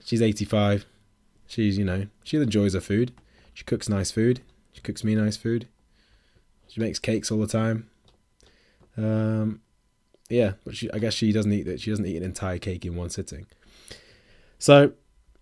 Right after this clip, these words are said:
I guess, yeah, that's basically my food shopping. I start from the healthiest and I go to the unhealthiest in that order.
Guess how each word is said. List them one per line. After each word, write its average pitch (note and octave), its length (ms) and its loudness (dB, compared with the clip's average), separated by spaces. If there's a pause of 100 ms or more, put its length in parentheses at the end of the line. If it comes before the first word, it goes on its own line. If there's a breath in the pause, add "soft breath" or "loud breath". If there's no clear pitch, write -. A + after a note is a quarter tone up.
(800)
I C3 60 -2
guess, C#3 240 4
yeah, D3+ 140 12
that's B2+ 260 0
basically C#3 380 6
my B2+ 140 6
food C3 240 6
shopping. A2 440 2
I G#2 120 -4
start C3 320 4
from C3 120 2
the A2 60 4
healthiest A#2 680 2
and A2 140 0
I G2+ 80 2
go A#2 320 6
to B2 300 4
the A2+ 100 8
unhealthiest G#2 760 0 (720)
in A2+ 160 4
that A2 180 4
order. G2+ 360 0